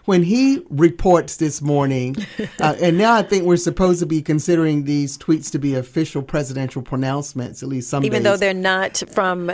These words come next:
Speaker 2: the
Speaker 1: Uh,
Speaker 2: official
Speaker 1: the White
Speaker 2: account.
Speaker 1: House. I know,
Speaker 2: Right,
Speaker 1: but
Speaker 2: right.
Speaker 1: somewhere a couple of weeks ago, there was some discussion that they should be considered that. But, but they're seeing what he says. They're not necessarily seeing what the Washington Post said to counter that or what anybody else said to counter that.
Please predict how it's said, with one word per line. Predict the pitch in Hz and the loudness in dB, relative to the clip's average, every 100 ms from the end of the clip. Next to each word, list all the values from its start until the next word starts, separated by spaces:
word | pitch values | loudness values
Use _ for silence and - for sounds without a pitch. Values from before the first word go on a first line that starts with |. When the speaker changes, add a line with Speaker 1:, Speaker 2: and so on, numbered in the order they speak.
| - | -6
Speaker 2:
the | 170 170 160 - | -4 -2 -2 -4
Speaker 1:
Uh, | |
Speaker 2:
official | - 196 175 | 0 2 4
Speaker 1:
the | |
White | 175 175 | 6 6
Speaker 2:
account. | 170 123 123 | 4 2 0
Speaker 1:
House. | - | 0
I | 175 | 4
know, | 165 143 | 4 4
Speaker 2:
Right, | 131 | 0
Speaker 1:
but | 147 | -2
Speaker 2:
right. | 147 113 - | -2 -4 0
Speaker 1:
somewhere | 202 202 175 | 2 4 2
a | 151 | 2
couple | 196 175 160 | 0 0 2
of | |
weeks | 147 147 156 | 0 0 -2
ago, | 135 127 | 0 0
there | 120 131 | 0 0
was | 127 | -2
some | - 151 143 | -2 -2 -2
discussion | 127 - 131 123 127 | -4 -4 -4 -4 -6
that | 120 120 | -6 -6
they | 123 | -6
should | 127 | -8
be | 123 | -10
considered | 123 120 151 143 131 | -8 -8 -6 -6 -4
that. | 120 117 - - - | -8 -10 -16 -20 -8
But, | 202 190 - | -4 -4 -4
but | 180 196 185 180 | -2 0 0 0
they're | 214 254 254 | 2 4 4
seeing | - 190 180 170 | 2 2 2 2
what | 156 170 170 | -2 -2 -4
he | - 233 226 | -6 -6 -6
says. | - 131 120 | -2 -2 0
They're | 175 | 0
not | 185 165 | 0 0
necessarily | 175 170 180 175 | -2 -2 0 0
seeing | 175 240 233 160 143 - - _ | 0 -4 -2 -2 -2 -8 -20 _
what | 165 156 | -6 -4
the | |
Washington | 156 143 - 143 | 0 -2 -2 -6
Post | 135 135 131 | -2 -4 -4
said | 135 127 127 | -4 -4 -6
to | 120 | -6
counter | 135 127 131 | -2 0 0
that | 120 123 123 | -2 -4 -4
or | |
what | 127 131 | -2 0
anybody | 143 139 131 127 | 0 0 0 0
else | 135 147 | -2 -4
said | 123 104 - | -6 -8 -10
to | |
counter | 117 185 185 113 | -8 -4 -2 -4
that. | 104 - | -8 -14